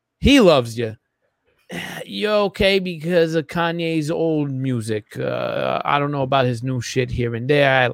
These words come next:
I, I kinda like it, kinda don't. But at the end of the day, for me, take the shitty stuff about yourself and capitalize on it if you can. If you can't,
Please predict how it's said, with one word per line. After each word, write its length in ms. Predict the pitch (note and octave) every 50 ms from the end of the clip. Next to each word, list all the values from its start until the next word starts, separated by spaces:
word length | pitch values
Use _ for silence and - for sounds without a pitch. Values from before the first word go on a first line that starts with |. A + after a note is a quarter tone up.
| -
I, 60 | -
I 20 | B2
kinda 340 | - - D#3 D#3+ D#3 D3+ D3
like 300 | D3 D3 D3 C#3+ - -
it, 160 | C3+ - -
kinda 220 | - C3+ C3 B2 A#2+
don't. 340 | B2 C3+ C#3 C3+ C3 B2+ - _ _ _ _ _ _ _ _ _ _ _ _
But 240 | - B2+ B2+ B2+ -
at 140 | - C3+ C3+
the 160 | C#3 C#3 D#3
end 80 | D#3+ D#3+
of 60 | D#3
the 80 | D3 D3+
day, 120 | D3+ D3 B2+
for 120 | - C#3+
me, 300 | C#3+ C#3+ C#3 C3+ B2+ - _ _ _ _ _ _ _ _ _ _ _ _ _ _ _ _ _ _ _ _ _ _ _ _
take 300 | - G#3+ G#3 G3+ - _
the 80 | F3 D#3
shitty 420 | C3 - - A3 A3 G3 G#3+ G3
stuff 260 | - - G#3+ G3 E3+
about 300 | G3 F3+ F#3+ F#3 F#3 F3+
yourself 400 | F#3 F3 - - F3+ F3 F3 - - - _ _ _ _ -
and 260 | A3 A#3 G#3+ - - _ _
capitalize 580 | - C4 D4+ D#4+ - A3+ F#3+ E3+ D3+ C#3+ C3 C3
on 140 | C3 C3 B2
it 100 | A#2+ A#2+
if 180 | A2+ - -
you 80 | C3 B2
can. 320 | - C3+ B2 G#2+ A2 A#2 - _ _ _ _ _ _ _
If 120 | - B2+ C3
you 80 | C3
can't, 340 | - A3 C4 C#4 C#4 C4+ C#4